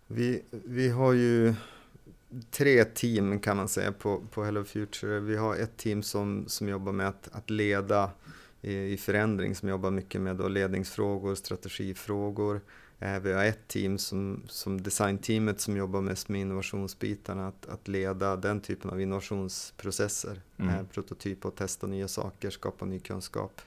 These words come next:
Speaker 1: Och så har vi ett teknikteam som, som kan jobba med att både stötta upp med kunskap runt teknik, eh, göra
Speaker 2: Mm.
Speaker 1: utredningar och så vidare, men också bygga saker. Allt ifrån prototyper till färdiga system.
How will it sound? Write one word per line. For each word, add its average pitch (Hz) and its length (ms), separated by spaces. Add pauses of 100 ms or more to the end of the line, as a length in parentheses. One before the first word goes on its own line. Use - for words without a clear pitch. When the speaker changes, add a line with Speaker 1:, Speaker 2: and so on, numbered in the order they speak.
(500)
Speaker 1:
Och 107 120
så 117 80
har 110 60
vi 101 80
ett 98 100
teknikteam 98 800
som, 95 560
som 95 300
kan 95 240
jobba 95 240
med 92 160
att 95 140
både 98 260
stötta - 360
upp - 220
med 92 180 (180)
kunskap 104 680
runt 95 160
teknik, - 580
eh, 92 240
göra 95 120
Speaker 2:
Mm. 98 140
Speaker 1:
utredningar 101 500
och 90 80
så - 100
vidare, 92 200
men 95 140
också 101 240
bygga 95 540 (180)
saker. - 480 (160)
Allt 104 260
ifrån 95 200
prototyper - 580
till 90 140
färdiga 95 480
system. - 460